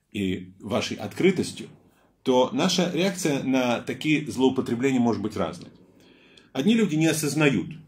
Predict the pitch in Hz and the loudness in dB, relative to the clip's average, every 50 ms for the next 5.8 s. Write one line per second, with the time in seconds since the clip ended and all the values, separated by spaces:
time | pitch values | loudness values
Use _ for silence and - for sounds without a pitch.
0 | _ _ - - - - - - 98 92 92 - - - - 110 104 104 104 107 | _ _ -16 -14 -14 -10 -2 -2 -2 -2 -2 -6 -8 -12 -8 -2 -2 -2 0 0
1 | 113 107 - - - - 110 95 90 87 98 104 - - - - - - - _ | -2 -2 -2 -4 -4 0 0 0 0 0 -6 -10 -8 -8 -12 -12 -12 -16 -20 _
2 | _ _ _ _ _ - 113 101 135 131 139 135 - 156 156 151 151 143 - - | _ _ _ _ _ -14 -10 -4 -2 -2 -2 -2 0 0 0 0 0 -2 -4 -8
3 | - - - - - _ _ _ _ _ _ _ _ _ _ _ _ _ _ - | -14 -18 -20 -20 -20 _ _ _ _ _ _ _ _ _ _ _ _ _ _ -6
4 | - 123 110 - 139 131 131 123 120 120 120 117 120 123 101 107 117 117 117 117 | -6 -4 -4 -2 -2 0 0 0 2 2 0 0 0 -2 -2 0 0 0 2 2
5 | 117 113 104 - - 110 107 113 117 110 107 110 90 - - - | 0 0 -2 -2 -4 -2 0 0 -2 -2 -4 -6 -6 -8 -10 -18